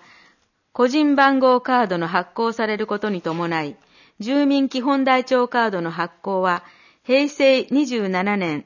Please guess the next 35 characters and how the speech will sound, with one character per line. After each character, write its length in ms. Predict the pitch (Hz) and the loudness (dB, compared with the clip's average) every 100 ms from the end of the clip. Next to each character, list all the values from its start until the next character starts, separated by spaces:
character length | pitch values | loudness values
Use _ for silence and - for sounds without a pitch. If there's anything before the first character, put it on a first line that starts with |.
| - | -10
十 220 | 196 269 | -4 0
二 140 | 269 | 2
月 400 | 262 254 247 240 - | 2 -2 -4 -8 -2
二 160 | 262 | -2
十 220 | 240 220 175 | -2 -4 -4
二 160 | 175 | -2
日 260 | 202 196 190 | -4 -4 -6
火 140 | 196 | -2
曜 240 | 226 262 226 | 2 2 0
日 80 | |
で 140 | 160 147 | -4 -8
終 240 | - 190 | -6 -4
了 180 | 185 180 | 0 -2
し 160 | 175 165 | -2 -8
ま 140 | 156 | -10
す。 240 | - - _ _ _ _ | -12 -20 _ _ _ _
た 100 | - | -2
だ 180 | 285 269 | 0 0
し、 300 | 254 170 - _ - _ | -2 -8 -10 _ -20 _
現 260 | 220 294 294 | -2 2 2
在 280 | 220 180 175 | 2 2 2
お 100 | 196 | 0
持 140 | 233 | -2
ち 140 | 233 220 | -2 -2
の 180 | 208 202 - - | -2 -4 -16 -14
住 260 | 202 254 269 | -4 0 2
民 220 | 269 262 | 2 0
基 140 | 262 | -2
本 240 | 240 254 247 | -2 -2 0
台 220 | 240 240 | 0 0
帳 220 | 240 226 | -2 -2
カ 220 | 226 214 | -2 -4
ー 40 | 185 | -2
ド 120 | 151 | -4
は、 200 | 147 | -4